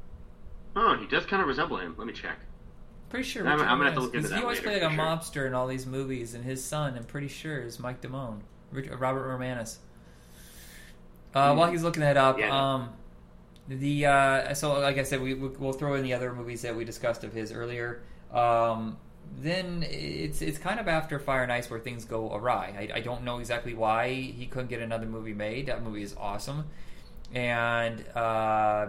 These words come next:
Speaker 2: basically he went over to television, uh, and did music video for, uh, the Rolling Stones, uh, the Harlem Shuffle, which we talked about in our animated music videos episode. We also did, um,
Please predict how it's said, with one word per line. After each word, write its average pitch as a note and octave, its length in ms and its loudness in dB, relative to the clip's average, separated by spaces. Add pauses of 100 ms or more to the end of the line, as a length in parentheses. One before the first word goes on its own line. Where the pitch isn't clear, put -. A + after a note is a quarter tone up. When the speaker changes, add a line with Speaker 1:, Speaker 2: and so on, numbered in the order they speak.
Speaker 2:
basically B2+ 460 -4
he B2 100 -6
went B2 160 -2
over A2+ 120 -2
to A2 60 -4
television, B2 840 -2 (140)
uh, A2 320 0
and A2+ 140 -4
did A2+ 300 -4
music B2 260 -6
video B2 260 -4
for, A2 680 -2 (1120)
uh, D3+ 460 12
the C#3 100 4
Rolling D3+ 240 6
Stones, C#3+ 880 2 (180)
uh, C3 240 4
the B2+ 100 4
Harlem C3 380 4
Shuffle, D#3+ 540 0
which D3 180 -2
we C#3 80 -4
talked C3+ 240 0
about B2+ 240 2
in A#2 60 -2
our A2 100 2
animated A#2+ 420 -2
music C#3+ 280 -2
videos C#3+ 340 -2
episode. C3+ 640 -2
We B2+ 120 -2
also B2+ 340 0
did, B2+ 520 -4
um, A2 640 -2